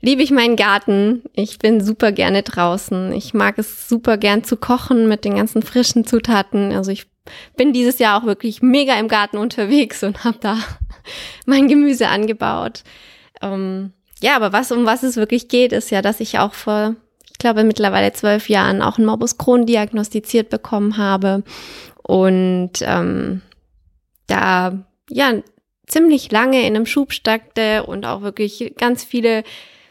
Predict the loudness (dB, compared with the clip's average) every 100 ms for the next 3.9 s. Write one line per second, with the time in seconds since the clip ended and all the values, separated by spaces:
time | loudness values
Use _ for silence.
0 | -4 2 2 4 2 2 0 0 0 0
1 | -2 0 2 2 -2 2 2 2 0 0
2 | -2 0 -2 -2 -2 -2 0 -2 0 -2
3 | 0 0 2 -2 -4 -6 -4 -6 -8